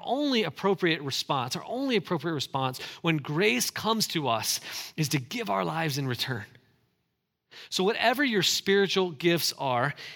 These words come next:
embrace them as grace gifts, undeserved gifts. Be grateful for them, value them, and then offer those gifts back to God in love and service and gratitude to build his church, to,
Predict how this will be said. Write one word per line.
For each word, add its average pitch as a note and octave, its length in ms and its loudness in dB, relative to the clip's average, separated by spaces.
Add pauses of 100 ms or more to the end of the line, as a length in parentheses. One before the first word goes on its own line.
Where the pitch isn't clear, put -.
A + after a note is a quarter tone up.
(140)
embrace E3+ 640 0
them G3+ 280 0
as D#3+ 220 0
grace F#3 540 -2
gifts, - 640 -4 (720)
undeserved G3 640 0
gifts. - 560 -4 (680)
Be G3 120 4
grateful G3 520 2
for E3+ 160 0
them, C#3+ 220 0 (240)
value G3 540 2
them, D3 180 2 (200)
and A#2+ 140 -8
then A3 360 4 (240)
offer A#3+ 340 4
those G#3 240 4
gifts F3 220 0
back E3+ 460 4
to A3 120 -6
God C#3+ 400 4
in C#3+ 260 -4
love A3+ 380 4
and C#3+ 140 -4
service A3+ 480 0
and C#3+ 180 -6
gratitude D#3+ 840 0 (180)
to D3+ 120 -4
build G#3 440 0
his G#3+ 200 -2
church, - 720 2 (360)
to, D#3 100 4